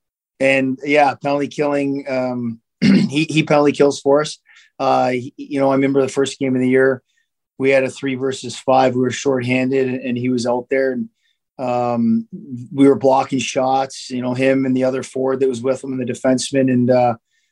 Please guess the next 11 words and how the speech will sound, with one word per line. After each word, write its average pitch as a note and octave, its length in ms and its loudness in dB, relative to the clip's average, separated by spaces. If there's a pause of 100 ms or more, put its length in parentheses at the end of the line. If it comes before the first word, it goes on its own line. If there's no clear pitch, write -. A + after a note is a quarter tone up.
(100)
that C3+ 160 2
really C3+ 220 2
sort C3 240 -6
of - 40 -8
set - 260 -8
the A#2 100 -10
tone C3 320 -4
for C#3 180 -6
our B2 100 -4
team C#3 460 -2
and, B2+ 200 -2